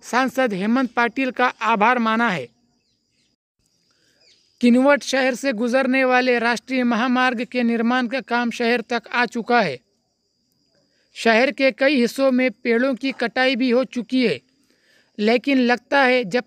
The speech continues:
तक महामार्ग का काम पूरा नहीं हो जाता, तब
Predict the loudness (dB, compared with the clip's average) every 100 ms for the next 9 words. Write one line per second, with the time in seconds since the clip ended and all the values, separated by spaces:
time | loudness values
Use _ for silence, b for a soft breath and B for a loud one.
0 | -4 -6 -2 -2 0 0 0 -2 -2 -4
1 | -2 -4 -4 -4 0 0 2 0 0 0
2 | 0 -2 -2 -4 -6 _ _ _ -10